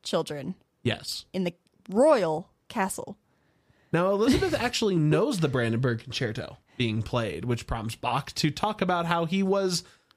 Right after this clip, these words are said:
Speaker 2: the highest paid person in the court.
Speaker 1: Yeah, he kind of gets a little bit full of himself. He says, "I was the best."
Speaker 2: "I was the best." <laughs>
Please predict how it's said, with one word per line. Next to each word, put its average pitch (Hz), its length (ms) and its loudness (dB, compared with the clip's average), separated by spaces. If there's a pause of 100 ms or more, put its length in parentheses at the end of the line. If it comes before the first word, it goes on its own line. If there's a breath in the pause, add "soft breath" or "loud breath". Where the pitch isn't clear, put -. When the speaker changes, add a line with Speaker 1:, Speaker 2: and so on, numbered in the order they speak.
(180 soft breath)
Speaker 2:
the 135 260 2
highest 160 600 0
paid 110 340 2
person - 540 -6 (300)
in 120 160 2
the 101 60 -8
court. - 440 -10
Speaker 1:
Yeah, 202 340 4
he 254 220 -2
kind 311 200 2
of 392 120 0
gets 381 160 2
a 294 40 2
little 262 200 2
bit 214 180 2
full 277 220 2
of 277 100 0
himself. 180 460 0
He 240 160 -4
says, 240 240 2
"I - 160 2
was 294 240 2
the 277 100 2
best." - 960 0
Speaker 2:
"I 240 100 4
was 294 320 2
the - 140 -2
best." 247 760 -2
<laughs> - 60 -4